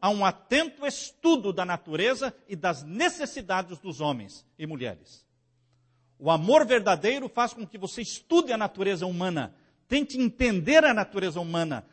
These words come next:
as necessidades da natureza humana, e se aproxime destas pessoas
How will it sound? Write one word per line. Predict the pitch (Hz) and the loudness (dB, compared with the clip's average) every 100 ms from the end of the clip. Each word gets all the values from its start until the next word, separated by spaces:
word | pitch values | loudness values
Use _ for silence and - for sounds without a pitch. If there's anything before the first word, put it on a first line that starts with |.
| - | -4
as | 180 151 | -4 -2
necessidades | 269 262 254 - 175 247 277 233 | 0 2 2 0 0 2 2 0
da | 220 | -2
natureza | 214 202 196 185 180 | -2 -2 -2 -2 -2
humana, | 175 170 135 - _ _ _ | -2 -2 -4 -8 _ _ _
e | 175 | -8
se | - | -4
aproxime | 196 202 165 - 240 214 | -4 -4 -6 -4 -2 0
destas | 196 - 185 | -2 -2 -6
pessoas | - 175 - 196 180 127 | -6 -10 -4 -2 -2 -4